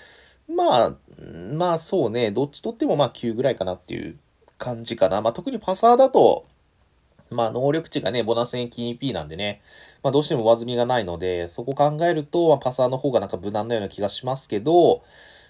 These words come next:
まあ、それでも九ぐらいかなっていう感じですね。まあ、いずれにしても九ぐらいは見ていいんじゃないかなというところで、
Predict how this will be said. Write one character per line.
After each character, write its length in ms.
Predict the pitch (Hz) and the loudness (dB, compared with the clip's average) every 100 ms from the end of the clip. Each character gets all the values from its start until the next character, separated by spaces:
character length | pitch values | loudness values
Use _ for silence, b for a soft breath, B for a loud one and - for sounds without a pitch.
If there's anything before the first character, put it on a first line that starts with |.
| B - | B -10
ま 80 | |
あ、 20 | 311 | -4
そ 140 | 175 | -2
れ 80 | 175 | -2
で 100 | 170 | -2
も 120 | 127 | -4
九 260 | - 101 95 | -4 -6 -2
ぐ 80 | |
ら 100 | 90 | 0
い 80 | 80 | 0
か 120 | 85 | -2
な 80 | 82 | -6
っ 40 | 82 | -8
て 120 | 80 | -12
い 40 | |
う 20 | |
感 220 | 80 85 80 | -10 -10 -10
じ 160 | 76 | -16
で 80 | - | -18
す 140 | - | -10
ね。 160 | 147 165 | -6 -4
ま 120 | 147 | -4
あ、 20 | 107 | -4
い 40 | |
ず 80 | 120 | -6
れ 80 | 127 | -8
に 80 | 139 | -4
し 80 | |
て 80 | 196 | -4
も 80 | 165 | -4
九 220 | - 101 | -4 -4
ぐ 60 | 92 | 0
ら 120 | 82 | 0
い 40 | |
は 200 | 73 - - | 0 -4 -8
見 120 | 95 | -14
て 120 | 90 90 | -10 -10
い 20 | |
い 40 | |
ん 60 | 85 | -8
じ 80 | 85 | -10
ゃ 40 | |
な 100 | 82 | -10
い 60 | - | -6
か 80 | |
な 180 | 151 185 | 0 2
と 140 | 190 151 | 2 -2
い 20 | |
う 40 | |
と 100 | 123 | -4
こ 100 | 107 | -4
ろ 60 | 92 | -4
で、 260 | 80 - | -6 -10